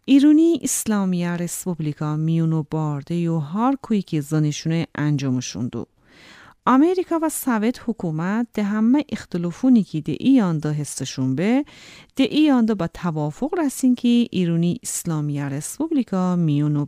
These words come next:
ببن. و ها جوره که زنشونه صدامو کو هیمویشون که.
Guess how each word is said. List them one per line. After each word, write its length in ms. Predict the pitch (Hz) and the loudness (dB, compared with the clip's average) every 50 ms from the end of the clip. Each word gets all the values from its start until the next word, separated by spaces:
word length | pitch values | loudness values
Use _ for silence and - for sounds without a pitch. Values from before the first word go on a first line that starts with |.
| - | -4
ببن. 260 | 139 127 - - - - - _ _ _ _ - - - - - - - _ _ | -6 -6 -6 -8 -12 -12 -16 _ _ _ _ -20 -20 -20 -20 -20 -20 -20 _ _
و 80 | 220 254 | 0 0
ها 260 | 240 233 269 349 370 | 2 0 0 0 -2
جوره 320 | 311 - 208 180 165 156 | -2 -2 -4 -4 -2 -4
که 300 | 147 - 156 143 135 131 - - - - - _ _ | -4 -4 -4 -4 -4 -4 -6 -10 -18 -20 -20 _ _
زنشونه 680 | - 175 185 196 196 196 190 - - 202 208 233 277 | -6 0 2 4 4 4 2 0 0 0 2 2 2
صدامو 680 | 269 - - - 214 185 170 170 - 170 165 160 165 175 | 0 -2 -4 -2 -2 -2 -2 -4 -4 -2 -2 0 -2 -2
کو 240 | - - - 196 190 | -4 -4 -2 0 0
هیمویشون 760 | 165 143 165 160 147 143 143 127 117 127 131 - - - 127 | 0 0 0 0 0 0 0 -2 -4 -6 -8 -10 -10 -10 -12
که. 160 | 151 - - | -10 -12 -14